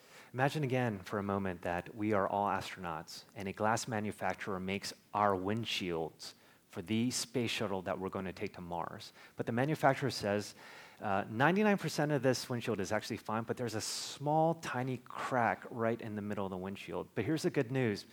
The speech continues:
Most of the windshield is fine, and the crack hasn't grown in the past few months. It's stayed the same size."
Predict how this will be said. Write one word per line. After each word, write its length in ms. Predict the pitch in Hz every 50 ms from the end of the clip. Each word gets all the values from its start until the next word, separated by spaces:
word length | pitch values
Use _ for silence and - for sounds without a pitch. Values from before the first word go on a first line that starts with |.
| - - - -
Most 240 | 113 120 131 - 160
of 60 | 151
the 60 | 156
windshield 300 | 160 156 - 175 170 170
is 60 | -
fine, 380 | - 135 117 110 113 135 160 170 - - - - - - - -
and 80 | 113 110
the 60 | 110
crack 420 | - - - - 147 139 147 143 -
hasn't 320 | - 143 131 - 139 117
grown 300 | - 120 117 117 120 117
in 80 | 107 101
the 80 | 98
past 360 | - - - 117 110 101 - -
few 120 | 107 104
months. 240 | 101 101 98 90 -
It's 120 | 98 - -
stayed 440 | - - - - 127 123 127 123
the 80 | 113 120
same 260 | - - 104 95 95
size." 460 | - - 101 87 73 - - - -